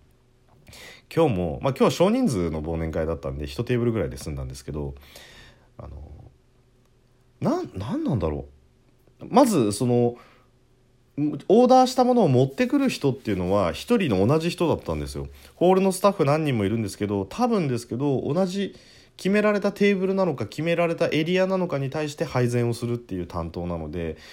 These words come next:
えー、僕らのテーブルっていうのは常に同じ人が来るんですね。で、同じ人が来るから、まあ、分かってるはずなんですよ。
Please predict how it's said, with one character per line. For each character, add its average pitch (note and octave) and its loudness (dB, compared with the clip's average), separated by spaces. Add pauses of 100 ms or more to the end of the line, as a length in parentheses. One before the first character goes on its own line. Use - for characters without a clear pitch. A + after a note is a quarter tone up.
(300)
え G#2+ -8
ー、 G#2+ -8
僕 C3 -2 (100)
ら G#2 0
の E2+ -4
テ G2+ -6
ー F2+ -4
ブ F#2 -10
ル F2+ -6
っ E2 -6
て D2 -14
い - -10
う E2+ -8
の D#2+ -8
は - -14
常 C3 -6
に D2+ -4
同 A#2+ -2
じ B2 -4
人 A2 -6
が D2 -6
来 C#2 -14
る D2 -10
ん C2 -12
で C2+ -12
す - -16
ね。 C3 -12 (340)
で、 E3 -4 (260)
同 E3+ -2
じ F3 -2
人 F3+ -2
が E3 2
来 C#3 -4
る A#2 -2
か G#2+ -2
ら、 A2 2 (260)
ま D3 2
あ、 - 2 (580)
分 C3+ 2
か F3+ -2
っ F3 -6
て - -2
る - 0
は - -6
ず E2+ -6
な F#2+ -2
ん - -2
で D#2+ -8
す - -10
よ。 C#2+ -10